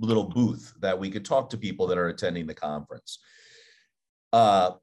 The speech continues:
serendipitously, I brought a hundred copies of our second book, Fire Your Sales Team Today, which is always a good conversation starter because of its interesting title. Mike,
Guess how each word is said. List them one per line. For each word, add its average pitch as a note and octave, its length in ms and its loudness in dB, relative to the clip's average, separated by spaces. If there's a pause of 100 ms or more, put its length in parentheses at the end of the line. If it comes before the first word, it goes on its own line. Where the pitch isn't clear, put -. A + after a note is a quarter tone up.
(200)
serendipitously, A#2 1600 0
I G#2 200 4
brought A2 500 4
a G#2+ 40 -4
hundred C#3 420 -4
copies G#2 500 -2
of G2+ 80 -4
our F#2+ 140 2
second G#2+ 440 -2
book, E2 280 -6 (100)
Fire F#2 380 0
Your F#2+ 240 -4
Sales F2 400 -4
Team E2+ 200 -8
Today, A#2+ 380 2
which B2+ 160 -6
is D3+ 220 -6
always A#2 640 4
a F#2+ 180 -2
good F2+ 240 -4
conversation F#2 680 -4
starter F#2 380 -2
because F#2 320 -6
of E2+ 60 -10
its F2 240 -6
interesting E2+ 580 -8
title. G#2 440 0 (1120)
Mike, D#3+ 460 4